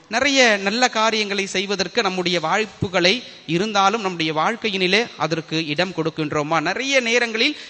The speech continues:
நம்முடைய குடும்ப வட்டாரங்களுக்குள்ளே அந்த நன்மை செய்கிற செயல்களையும்,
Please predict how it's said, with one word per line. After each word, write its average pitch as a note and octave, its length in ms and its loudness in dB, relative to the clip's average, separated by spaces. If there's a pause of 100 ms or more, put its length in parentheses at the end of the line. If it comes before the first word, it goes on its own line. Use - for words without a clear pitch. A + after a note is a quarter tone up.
நம்முடைய A3 340 -2
குடும்ப C#4 400 0
வட்டாரங்களுக்குள்ளே A#3+ 1000 4 (200)
அந்த G#3 280 2
நன்மை A#3 420 0
செய்கிற G3+ 500 0 (240)
செயல்களையும், G3+ 720 0